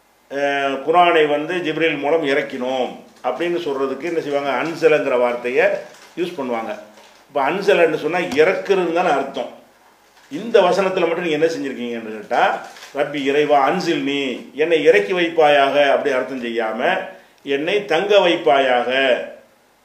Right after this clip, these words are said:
முன்சலன் முபாரக்கன், பரக்கத்தான ஒரு, அஹ், தங்குமிடத்திலே என்னை தங்க வைப்பாயாக"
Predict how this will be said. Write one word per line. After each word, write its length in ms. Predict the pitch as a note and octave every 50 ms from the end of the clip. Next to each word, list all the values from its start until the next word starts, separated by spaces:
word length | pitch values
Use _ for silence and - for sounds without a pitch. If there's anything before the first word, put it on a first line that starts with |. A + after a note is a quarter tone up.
| _ C#3+
முன்சலன் 520 | D#3 G3 G3+ F3+ E3+ F3 D#3+ F3+ G3+ F#3
முபாரக்கன், 840 | E3+ D3+ C#3 D3 D3+ D#3 D3+ C#3+ C#3 C3+ C3+ C3+ C#3 C#3 C3 A#2 G2+ - - - - _ _ _ -
பரக்கத்தான 840 | C#3 D#3 E3+ E3 E3+ E3 D3 C3 D#3 D#3 E3+ F#3 G3+ G3+ F#3+ E3+ E3+
ஒரு, 440 | E3 D#3 D3+ D3+ D3 C#3+ C3+ - - - - -
அஹ், 320 | - C#3 C#3+ C#3+ C#3+ C#3+ C#3+
தங்குமிடத்திலே 880 | - D#3 E3 F3 F3+ D#3 D3+ D3 C#3+ C#3 - - C3+ D3 F3+ G3 - -
என்னை 280 | D#3+ D3+ D3+ D3 C#3
தங்க 240 | - D3 D#3+ F#3 F#3+
வைப்பாயாக" 960 | F3+ E3 D3+ D3 D3+ D3 C3 B2+ B2 A#2+ A#2 A#2 A#2 B2 B2+ C3+ C3 A#2+ A#2